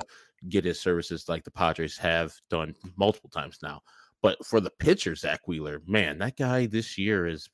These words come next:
just, if you look at his Baseball Savant page and, you know, you see the percentile rankings, sometimes you get a mixed bag, and he has a couple. The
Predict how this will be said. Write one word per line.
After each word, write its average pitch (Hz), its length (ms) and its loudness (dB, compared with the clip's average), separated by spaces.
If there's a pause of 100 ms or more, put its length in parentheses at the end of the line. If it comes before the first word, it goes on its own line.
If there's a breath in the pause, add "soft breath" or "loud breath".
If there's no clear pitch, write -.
(420)
just, - 380 -10 (360 soft breath)
if 90 80 -14
you 104 120 2
look 110 160 4
at 101 80 6
his 92 160 0
Baseball 95 340 0
Savant 82 500 -4
page 82 380 -6
and, 82 140 -8
you 85 80 -6
know, 82 320 -4
you 82 240 -12
see 101 140 -4
the 82 100 -6
percentile 90 560 -2
rankings, 82 480 -6 (480 soft breath)
sometimes 107 560 4
you 95 60 -4
get 98 100 8
a 95 40 6
mixed 98 360 0
bag, 95 320 4
and 101 120 0
he 139 140 -2
has 151 160 0
a 90 60 -10
couple. 87 480 0
The 80 160 -6